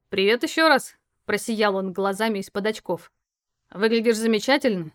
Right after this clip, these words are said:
хотя тебя явно что-то тревожит. Чем тебе может помочь твой скромный поклонник?» «Толя», улыбнулась я и чмокнула его в колючую щеку. «Ты как раз-то и можешь помочь.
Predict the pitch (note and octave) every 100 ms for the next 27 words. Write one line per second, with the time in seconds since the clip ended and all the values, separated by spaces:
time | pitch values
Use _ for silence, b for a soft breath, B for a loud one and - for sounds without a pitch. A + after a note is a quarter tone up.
0 | _ - F#3+ G#3+ G3 G3+ G3+ F#3+ G#3+ C4+
1 | C#4 C4+ A#3+ A3 G#3 G#3+ F#3+ E3 - -
2 | _ _ _ _ _ _ - A#3 A3+ B3
3 | A3+ A3 A3 A3+ - C4 D4+ C#4+ F#3+ F3
4 | - G3+ F#3 F3+ G#3+ G#3+ G3 F3 E3 -
5 | _ _ _ _ _ _ _ _ _ _
6 | _ A3+ G#3+ F3+ D#3+ - _ _ A#3 A#3
7 | A3+ A3+ G3+ F#3 F3 F#3+ G#3 C4 F#3+ -
8 | G#3+ A#3+ B3 G3 F3+ F#3 - G3+ G3 -
9 | A3 A3 - E3 - - _ _ _ _
10 | _ _ B3+ C4 B3 A3 G#3+ A#3 C4+ C4
11 | A#3 G#3 A#3+ B3+ - A3+ G#3+ E3 -